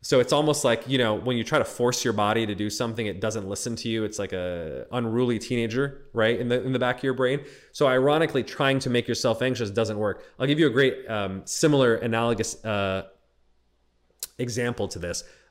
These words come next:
I, I had a client who, um, this is actually a supervisor's client,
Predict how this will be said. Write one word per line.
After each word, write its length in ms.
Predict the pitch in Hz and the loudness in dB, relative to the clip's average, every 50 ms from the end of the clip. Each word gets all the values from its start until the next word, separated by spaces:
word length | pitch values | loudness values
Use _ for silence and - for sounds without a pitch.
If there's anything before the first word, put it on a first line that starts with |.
| _ | _
I, 240 | - 110 104 101 101 - | -6 -4 -2 -4 -4 -4
I 60 | - 110 | -4 -2
had 120 | 120 113 | 0 0
a 60 | 117 | -2
client 460 | 113 - - 110 107 107 104 101 - | -2 -2 -2 0 0 0 -2 -4 -4
who, 540 | 110 110 110 104 101 101 98 98 95 95 - - | -4 -2 -2 0 0 0 0 0 -2 -4 -4 -6
um, 340 | 104 101 98 95 95 92 92 | -6 -4 -4 -4 -4 -6 -6
this 120 | 82 107 | -6 -6
is 40 | - | -6
actually 120 | 110 98 | -6 -6
a 20 | 95 | -6
supervisor's 500 | - - 113 107 92 95 95 92 92 90 | -4 -4 -2 -2 -2 -4 -4 -6 -8 -10
client, 380 | - - 104 95 95 95 92 | -10 -8 -6 -6 -6 -6 -8